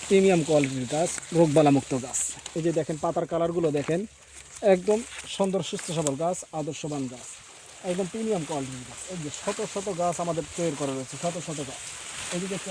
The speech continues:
আসেন, এই যে শত শত গাছ আমাদের তৈরি করা রয়েছে, যার যত পিস দরকার আমরা দিতে পারবো ইনশাল্লাহ। এই যে এই গাছগুলো আমরা সারা বাংলাদেশে আমরা কুরিয়ার মাধ্যমে আমরা ডেলিভারি করতেছি। এই যে গাছগুলো দেখুন, শত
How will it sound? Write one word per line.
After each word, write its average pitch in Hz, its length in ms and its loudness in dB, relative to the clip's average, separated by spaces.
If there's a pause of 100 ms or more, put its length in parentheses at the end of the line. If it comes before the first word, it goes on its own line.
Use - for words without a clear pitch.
আসেন, 180 180 -8 (2250)
এই 170 80 -2
যে 156 60 -2 (120)
শত 196 160 -4 (140)
শত 196 140 -4 (160)
গাছ 202 220 4 (200)
আমাদের 165 300 0
তৈরি 165 220 0
করা 143 140 0
রয়েছে, 135 240 -2 (100)
যার 170 240 4
যত 180 200 0
পিস 190 140 0 (100)
দরকার 180 240 -4
আমরা 165 180 -2
দিতে 151 200 -2
পারবো 135 220 -4
ইনশাল্লাহ। 127 340 -8 (1400)
এই 160 100 0
যে 160 120 0
এই 175 120 -2
গাছগুলো 180 420 -4
আমরা 196 120 -8 (100)
সারা 170 180 -6 (100)
বাংলাদেশে 165 500 -8
আমরা 175 120 -6 (100)
কুরিয়ার 175 340 -4
মাধ্যমে 156 260 -10 (120)
আমরা 143 180 -8
ডেলিভারি 139 360 -12
করতেছি। - 340 -14 (920)
এই 156 80 -6
যে 147 140 -8
গাছগুলো 139 400 -10
দেখুন, 120 200 -12 (320)
শত 185 140 -8